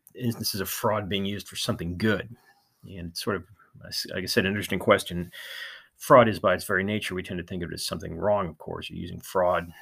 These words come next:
Fraud is something used to deceive people, usually to try and get their money. But it is quite possible to use the tactics of fraud to do something good. And that's what we're gonna talk about today. And specifically, we're gonna talk about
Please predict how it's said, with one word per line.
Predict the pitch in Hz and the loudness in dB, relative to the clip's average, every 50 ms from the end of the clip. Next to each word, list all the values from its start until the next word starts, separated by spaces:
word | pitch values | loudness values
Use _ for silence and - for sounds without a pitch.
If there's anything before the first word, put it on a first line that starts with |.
| - _ _ - | -20 _ _ -10
Fraud | - - 101 92 92 | -2 0 2 2 2
is | - - | 0 -2
something | - 101 87 - 95 90 | -4 -4 -4 -6 -6 -6
used | 87 82 - | -6 -6 -8
to | - | -8
deceive | 92 85 - - - - 120 110 107 - | -6 -6 -4 -2 2 4 4 2 2 -2
people, | - 82 - - - 90 | -8 -10 -10 -10 -10 -10
usually | 87 90 87 90 87 90 | -8 -8 -8 -8 -8 -8
to | - | -6
try | - 90 87 | -6 -6 -6
and | 90 87 | -4 -6
get | 87 - | -8 -8
their | - 85 | -8 -4
money. | 95 104 92 87 - 104 - _ - - - _ _ - - - - - - - _ _ _ _ - | -2 -2 -2 -2 -6 -10 -14 _ -20 -20 -20 _ _ -20 -20 -20 -20 -20 -20 -20 _ _ _ _ 10
But | 123 123 127 120 120 - - | 10 10 10 8 6 0 -6
it | - 139 | 2 4
is | 180 196 - | 6 6 6
quite | - - 120 101 - | 6 4 4 4 6
possible | 120 110 117 - - - 90 82 | 4 4 4 2 2 -4 -6 -4
to | 95 | -2
use | 95 92 82 80 | -2 -4 -4 -6
the | 87 | -10
tactics | - - - 98 90 - 85 - - | -12 -4 -2 -2 -2 -2 -6 -10 -10
of | 90 - | -10 -10
fraud | - - 98 95 90 92 95 101 123 - - - - _ _ _ _ _ _ _ _ _ _ _ _ _ _ _ - | -6 0 2 4 4 4 2 0 -4 -10 -12 -20 -20 _ _ _ _ _ _ _ _ _ _ _ _ _ _ _ -10
to | - - 101 98 92 90 82 - _ _ _ _ _ _ _ - 110 _ - | -4 -2 -2 0 0 -2 -4 -10 _ _ _ _ _ _ _ -18 -16 _ -2
do | - 107 | -2 0
something | - - 120 113 98 87 | 2 2 0 0 0 2
good. | - 160 - - - - - - - - - - - 107 | 2 2 2 2 -2 -8 -16 -20 -20 -20 -20 -16 -12 -8
And | 95 90 101 | -8 -6 -6
that's | 101 - - | -6 -6 -6
what | 101 | -6
we're | 101 95 | -4 -4
gonna | 87 82 | -6 -6
talk | - - 87 82 85 | -4 -4 -4 -4 -4
about | 82 - - - | -6 -8 -8 -6
today. | - 90 87 92 87 87 87 - _ - - - - - - - - - _ _ _ _ _ _ - | -6 -4 -4 -4 -4 -6 -10 -16 _ -20 -20 -18 -18 -20 -20 -20 -20 -20 _ _ _ _ _ _ -4
And | 104 98 92 92 90 92 92 92 90 87 | -2 -2 -2 -2 -4 -4 -6 -6 -6 -6
specifically, | - - 98 - - 190 151 131 104 110 104 | -6 -4 -2 4 4 4 4 6 2 2 2
we're | 113 117 | 2 0
gonna | 117 98 | -2 -2
talk | - - 104 95 87 | 2 2 2 2 2
about | 82 95 98 92 90 | 0 2 2 2 0